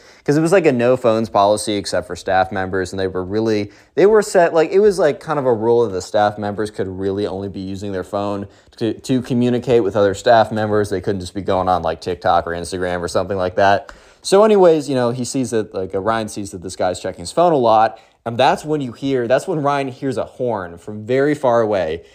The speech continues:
It's like one of those blow horns that, like, I don't know, you could make. It's not like a industrial horn, but it's one that you'd, like, blow into and make a loud, like, a really loud noise.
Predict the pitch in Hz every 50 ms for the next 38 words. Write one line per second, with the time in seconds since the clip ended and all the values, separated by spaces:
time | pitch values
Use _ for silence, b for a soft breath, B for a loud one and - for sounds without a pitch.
0 | b b _ 147 156 151 170 202 233 233 233 208 160 120 - 113 113 113 120 131
1 | 131 131 147 135 139 143 147 147 135 117 120 117 107 104 95 101 98 95 90 -
2 | - 101 98 95 92 87 92 101 104 104 - 113 92 101 98 98 104 110 110 123
3 | 113 - 151 143 139 123 120 - 117 104 101 95 92 - 101 104 98 98 92 98
4 | - - 120 107 101 - 120 117 120 120 120 107 101 95 - 107 107 104 104 107
5 | 110 101 - 104 101 101 101 98 - 92 87 90 b b b b b _ - 104
6 | 110 110 113 113 113 107 107 - 123 113 113 110 104 101 98 92 110 95 98 98
7 | 98 98 98 90 95 92 92 92 98 98 101 98 101 101 95 98 95 95 92 92
8 | 95 90 90 101 113 131 147 - -